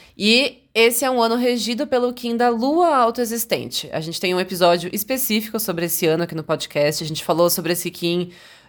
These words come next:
inúmeras vezes. E no próximo vinte e seis de julho, ou seja, daqui, é, uns dois meses, né, Lua Cristal e Lua Cósmica, a gente entra num novo ano, dessa vez regido pela energia do Mago Harmônico.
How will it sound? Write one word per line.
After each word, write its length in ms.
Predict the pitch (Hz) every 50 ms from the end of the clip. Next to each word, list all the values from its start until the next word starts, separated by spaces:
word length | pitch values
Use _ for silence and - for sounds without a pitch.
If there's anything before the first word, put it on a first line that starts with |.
| _
inúmeras 480 | - 220 214 233 233 254 262 262 269 220
vezes. 600 | 208 196 185 185 180 170 185 208 208 - - - _ _ - - - - - _ _ _ _ _
E 140 | 226 233 240
no 140 | 254 294
próximo 600 | 285 - 269 254 277 302 294 - 349 311 302 302 302
vinte 240 | 240 254 254 262 -
e 40 |
seis 300 | - - 247 214 214 214
de 100 | 196 233
julho, 540 | 233 220 240 214 196 190 190 196 247 339 359 -
ou 80 | 180
seja, 380 | 180 - - 180 170 165 165 170
daqui, 920 | 143 160 165 165 - - 185 185 180 180 180 165 160 156 139 135 135 - - _ _ _ _ _
é, 260 | - 180 185 180 165
uns 140 | 160 165 143
dois 260 | - 180 185 196 196
meses, 380 | 208 185 175 175 220 220 214 175
né, 160 | 180 160 160
Lua 160 | 156 156 160
Cristal 360 | - 175 170 - - 156 151
e 40 | 160
Lua 320 | 160 160 160 160 160 156
Cósmica, 600 | 156 - 165 147 143 151 151 190 196 196 - 220 - - - - - _
a 100 | - 185
gente 1400 | 190 156 185 196 190 190 196 202 196 - - - 220 208 208 202 202 202 202 196 196 196 190 190 196 196 196 - - _ - -
entra 320 | 208 220 226 233 254 254
num 180 | 240 247 254 262
novo 540 | 262 254 240 247 269 302 311 285 302 302
ano, 400 | 269 220 208 202 202 202 208 214
dessa 280 | 196 175 185 190 - 208
vez 220 | 196 185 196 185
regido 600 | 185 190 208 202 190 175 175 185 190 180 175 196
pela 180 | 196 202 196 190
energia 400 | 185 196 196 196 175 165 185 180
do 100 | 180 196
Mago 540 | 190 185 175 170 170 175 175 170 190 190 -
Harmônico. 800 | - 175 185 196 190 185 175 165 151 143 139 131 - - - 123